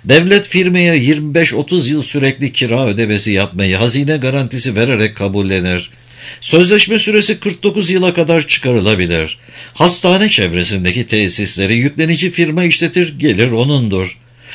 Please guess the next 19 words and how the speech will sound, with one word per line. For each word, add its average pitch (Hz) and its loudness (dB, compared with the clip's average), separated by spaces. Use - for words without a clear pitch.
Hastane 196 2
ve 196 4
çevresindeki 180 2
yapılardaki 165 0
işletmeler 139 0
her 147 2
türlü 160 -2
vergi 131 0
ve 120 2
harçtan 127 -2
muaftır. 101 0
Hastanelere 92 0
devlet 104 -2
tarafından 104 -2
yüzde 127 0
yetmiş 151 0
doluluk 151 0
garantisi 135 0
verilmektedir. 98 -2